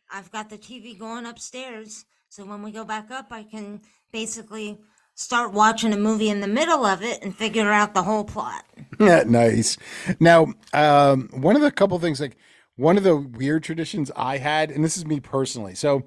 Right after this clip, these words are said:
Speaker 2: uh, when my mom was a little more spry and younger,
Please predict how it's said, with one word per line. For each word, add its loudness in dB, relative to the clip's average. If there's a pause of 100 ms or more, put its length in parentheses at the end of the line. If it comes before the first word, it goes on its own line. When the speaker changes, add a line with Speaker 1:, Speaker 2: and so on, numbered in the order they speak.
(480)
Speaker 2:
uh, 4
when 2
my 2
mom 0
was -2
a -2
little -2
more -4
spry -6
and -6
younger, -2